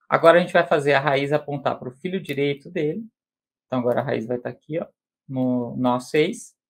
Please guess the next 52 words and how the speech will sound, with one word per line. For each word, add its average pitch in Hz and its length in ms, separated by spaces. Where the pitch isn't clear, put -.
É, 127 280
agora, 151 240
a 165 40
gente 156 60
vai 170 120
atualizar 160 400
o 143 60
filho 175 440
direito 180 720
do 139 220
nó, 131 280
né? 156 100
Ou 135 60
seja, 123 280
esse 165 240
apontamento 120 640
aqui, - 260
ó, 175 40
a 143 40
gente 131 200
vai 139 100
atualizar. 151 540
Fazer 143 200
ele 151 120
agora 147 280
apontar 151 520
pro 156 320
quem 202 280
o 214 60
filho 175 260
esquerdo 156 360
da 156 120
raiz 143 260
tá - 80
apontando. 123 640
Pra 165 120
quem 160 140
que 151 80
ele 143 100
tá 135 80
apontando? 143 380
Pra 170 220
nada. 131 380
Então, - 220
a - 20
gente 131 80
vai 139 120
pegar 127 440
esse 147 220
mesmo 131 280
caso 131 280
aí. - 160